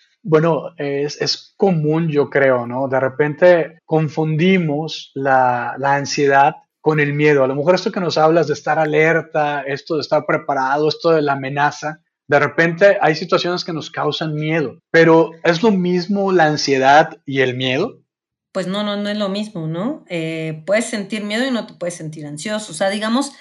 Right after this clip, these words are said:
Speaker 2: eh, la ansiedad es un sentimiento o es un afecto que tenemos y que todos los seres humanos podemos experimentar, ¿no? En diferentes situaciones, no necesariamente solo con te-, con el miedo, ¿no? La ansiedad nos puede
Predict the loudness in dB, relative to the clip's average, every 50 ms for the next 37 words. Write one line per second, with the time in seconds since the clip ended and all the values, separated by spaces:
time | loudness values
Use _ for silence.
0 | -20 _ _ _ _ _ -4 -2 2 2 2 0 0 -4 -8 -12 _ _ _ _
1 | _ _ _ _ _ 0 0 2 2 2 2 4 6 6 6 4 2 0 -4 -10
2 | -16 -6 _ 2 2 2 2 -2 -2 -2 -2 -2 -4 -2 -2 0 2 0 0 0
3 | -2 -2 0 2 2 2 2 0 0 -4 -6 -6 -4 -4 -4 -2 -2 0 0 0
4 | 0 0 -2 0 0 -2 -4 -6 -6 -4 -4 -4 -6 -8 _ -6 -6 -6 -6 -4
5 | -4 -4 -4 -4 -6 -8 -8 -6 -4 -4 -2 -2 -2 -4 -6 -8 -8 -10 -8 -6
6 | -6 -6 -6 -6 -6 -6 -6 -6 -6 -8 -10 -6 -6 -6 -8 -6 -8 -10 -8 -8
7 | -10 -12 -14 -16 -20 -20 _ _ -10 -10 -8 -8 -8 -10 -10 -10 -12 -16 -20 _
8 | _ _ _ -10 -6 -4 -4 -4 -4 -6 -6 -6 -8 -6 -4 -4 -4 -4 -6 -8
9 | -8 -8 -10 -10 -12 -14 -14 -16 -16 -14 -14 -12 -12 -10 -12 -12 -14 -18 _ _
10 | _ _ _ -6 -4 -2 -2 0 -2 -2 -2 -4 -4 -4 -4 -4 -2 -4 -4 -6
11 | -6 -8 -8 -10 -8 -8 -8 -8 -8 -10 -10 -10 -10 -10 -10 -12 -14 -20 _ _
12 | _ -10 -8 -8 -6 -6 -4 -4 -2 -2 -2 -2 -4 -4 -8 -12 -18 _ _ _
13 | -14 -12 -12 -12 -12 _ _ _ _ _ _ _ _ -6 -6 -6 -4 0 0 0
14 | 0 2 0 -4 -4 -4 -4 -2 0 0 0 -2 -2 -6